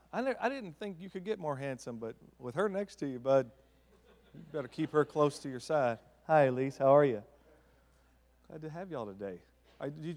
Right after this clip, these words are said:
are you joining our church today? Put him on the spot. <laughs> No, they're in, where, you're in ministry in Tyler?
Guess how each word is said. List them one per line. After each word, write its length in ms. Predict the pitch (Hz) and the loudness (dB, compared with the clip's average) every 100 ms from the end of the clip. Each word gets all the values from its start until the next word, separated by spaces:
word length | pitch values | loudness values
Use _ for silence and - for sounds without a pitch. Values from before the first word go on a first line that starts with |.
| 175 | -6
are 100 | 156 | -6
you 60 | |
joining 300 | 156 190 196 | -4 -6 -6
our 80 | 185 | -10
church 260 | - 214 - | -10 -12 -10
today? 280 | 226 262 247 _ _ _ _ _ _ _ _ _ _ - - - _ _ _ | -14 -14 -20 _ _ _ _ _ _ _ _ _ _ -20 -20 -20 _ _ _
Put 140 | - 156 | -2 0
him 80 | 143 | 2
on 100 | 127 | 0
the 80 | |
spot. 400 | 127 - 143 185 - - - - - - - - - - - | -6 4 4 4 -10 -20 -20 -20 -20 -20 -20 -20 -20 -14 0
<laughs> 720 | 151 - 208 - 220 - 175 - - _ | 0 8 8 10 8 8 -4 -6 -20 _
No, 160 | 139 135 | 2 2
they're 200 | 143 147 | 4 2
in, 120 | 135 - - _ - | 2 -10 -20 _ 2
where, 180 | 196 - | 2 4
you're 140 | 175 | 2
in 80 | 196 | 4
ministry 320 | 180 180 175 | 2 -2 -4
in 140 | 151 123 _ | -4 -6 _
Tyler? 520 | - 180 247 269 277 | -12 -10 -10 -14 -18